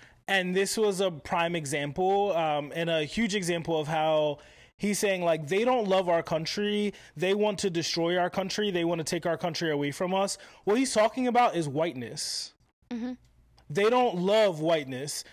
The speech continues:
Speaker 1: They want to destroy whiteness and the ability for us to just be white and do whatever the fuck we want and walk around here like we run shit. They want to take that away from us and from you. That's why they're our enemy.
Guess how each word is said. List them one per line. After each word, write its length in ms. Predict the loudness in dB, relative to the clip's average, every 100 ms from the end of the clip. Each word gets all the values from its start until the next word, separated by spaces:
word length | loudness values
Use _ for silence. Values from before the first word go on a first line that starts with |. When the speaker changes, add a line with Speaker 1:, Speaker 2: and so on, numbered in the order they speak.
| -16 -2
Speaker 1:
They 160 | 2
want 220 | 2 2
to 80 | 2
destroy 760 | 0 -4 -2 0 2 2 0 -4 -12 0
whiteness 500 | 2 2 0 -2 -2
and 220 | -2 2
the 80 | 0
ability 420 | 2 2 2 0
for 160 | 0 0
us 160 | 2
to 80 | 0
just 180 | -2 0
be 100 | 2
white 260 | 4 2
and 160 | 0 0
do 80 | 2
whatever 220 | 2 0
the 60 | -2
fuck 220 | -2 -2
we 80 | 0
want 240 | 2 2
and 80 | 2
walk 200 | 0 0
around 220 | -2 0
here 140 | 0 0
like 340 | 2 0 -2 -20 -6
we 160 | -2 0
run 220 | 2 2
shit. 320 | 0 -2 -4 -8 -16 -2
They 180 | 2 4
want 180 | 2
to 60 | 2
take 260 | 0 0 2
that 160 | 2
away 240 | 4 2 0
from 240 | -2 -2
us 200 | -2 -2
and 160 | -6 -4
from 220 | -2 -2
you. 240 | -2 -4 -18 _ _ _ _ _ _ _ _ _ _ _ _ _ _
That's 320 | 0 2 2 4
why 160 | 4
they're 200 | 6 4
our 120 | 4
enemy. 520 | 2 -2 -4 -8 -16